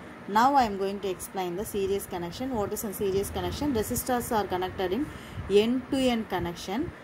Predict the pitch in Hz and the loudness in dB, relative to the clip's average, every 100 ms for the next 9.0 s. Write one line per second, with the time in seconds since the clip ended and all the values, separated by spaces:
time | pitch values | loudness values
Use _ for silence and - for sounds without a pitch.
0 | - - - 190 190 185 175 214 220 285 | -16 -6 0 2 2 -2 2 4 6 6
1 | 330 - 208 202 226 240 302 311 - 214 | 4 4 6 6 2 0 0 -2 -2 2
2 | 190 233 302 302 302 262 - 196 180 165 | 2 4 2 2 2 0 0 -4 -4 -6
3 | - - - - - - 247 311 - - | -14 -18 -18 -18 -12 0 0 0 -4 -8
4 | - - - - - 220 196 190 160 - | -14 -14 -14 -12 -4 2 2 2 -4 -6
5 | - 190 190 220 220 185 175 208 202 185 | -2 0 2 -2 0 0 0 -2 -4 -2
6 | 175 185 185 294 - 196 196 196 175 175 | -2 -2 -2 -2 0 -2 -2 -6 -4 -4
7 | 175 - 190 233 - - - - - 226 | -4 -6 -6 -6 -8 -12 -12 -10 2 2
8 | 240 269 220 220 254 254 247 240 208 | 2 0 0 2 2 2 0 2 2